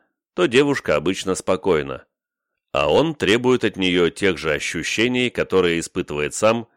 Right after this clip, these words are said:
чтобы она была столь же активна эмоционально. Такого не может быть, если он этому её не научит. И когда первый интимный контакт не принёс удовлетворения, последующие тоже могут оказаться не очень состоятельными,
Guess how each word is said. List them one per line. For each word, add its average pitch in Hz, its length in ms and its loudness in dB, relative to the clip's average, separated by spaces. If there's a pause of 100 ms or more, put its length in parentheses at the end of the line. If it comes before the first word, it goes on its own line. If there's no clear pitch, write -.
(280)
чтобы 98 360 0
она 90 160 2
была 101 240 2
столь 95 280 0
же 78 140 -2
активна 104 600 -2 (340)
эмоционально. 76 880 0 (840)
Такого 107 400 0
не 113 140 0
может 113 360 0
быть, 101 420 -2 (120)
если 85 500 -4
он 120 340 0
этому 123 420 0
её 76 360 -4
не 78 120 -6
научит. 92 640 -4 (640)
И 82 120 -4
когда 95 320 2
первый 90 380 2
интимный 87 420 -2
контакт 90 680 -2
не 92 140 -2
принёс 90 500 -2
удовлетворения, 85 1000 -2 (580)
последующие 143 800 2
тоже 82 380 2
могут 110 340 0
оказаться 92 580 0
не 92 160 0
очень 78 300 -2
состоятельными, 90 960 -4